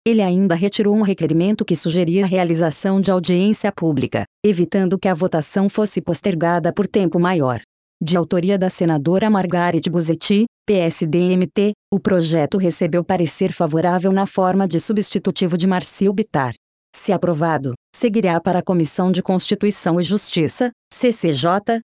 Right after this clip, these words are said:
onde terá votação em caráter terminativo.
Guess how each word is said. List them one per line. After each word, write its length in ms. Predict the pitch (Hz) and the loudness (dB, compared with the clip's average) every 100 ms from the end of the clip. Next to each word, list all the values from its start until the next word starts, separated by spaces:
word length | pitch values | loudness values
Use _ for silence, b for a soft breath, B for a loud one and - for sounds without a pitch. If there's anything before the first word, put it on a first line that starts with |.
| _ | _
onde 300 | 208 208 196 | 0 2 2
terá 280 | - 185 165 | 0 0 0
votação 560 | 160 180 160 147 214 220 | 0 0 -2 -2 0 2
em 80 | 214 | 2
caráter 520 | 170 143 139 - 143 | 2 2 2 0 -2
terminativo. 800 | 240 220 208 196 - 170 139 | 0 2 2 0 0 0 0